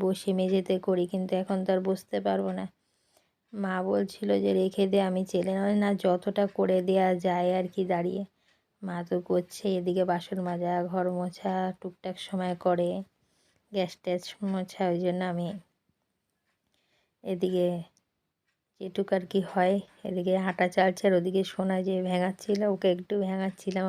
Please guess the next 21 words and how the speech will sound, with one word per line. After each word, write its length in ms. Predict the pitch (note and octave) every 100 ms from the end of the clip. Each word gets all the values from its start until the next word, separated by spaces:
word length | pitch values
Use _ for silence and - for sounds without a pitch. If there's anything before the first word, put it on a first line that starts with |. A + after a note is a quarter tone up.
| F#3
আমি 120 | F3+ F3+
এই 80 | G3+
করছিলাম। 600 | G3+ F#3 - G3+ F#3+ G3+ G3+ _ _ _ _ _ _ -
আর 80 | G#3
এইসব 300 | G3 - G3 G3 - _ - -
চেলে 280 | - F#3 G3
টেলে 240 | G3 G3 G3 F#3+
পরিষ্কার 420 | F#3 F3+ - G3
করে 140 | F#3+ F#3
একটু 160 | F#3+ F#3+ F#3+
না 80 | F3+
মুছে 300 | F3+ F#3 - F#3
রাখলেও 380 | F#3 - F#3+ F3+
ভালো 240 | - F#3+ F3+
লাগে 280 | F3 E3+ F3
না, 120 | F#3 G3 _ _ _ _ _ -
আটার 260 | F#3+ F3+ F#3
গুঁড়ো 240 | F3+ F3+ F3+
গুঁড়ো 200 | F#3 F#3+
হয়, 220 | - F3+
জন্য 160 | F3+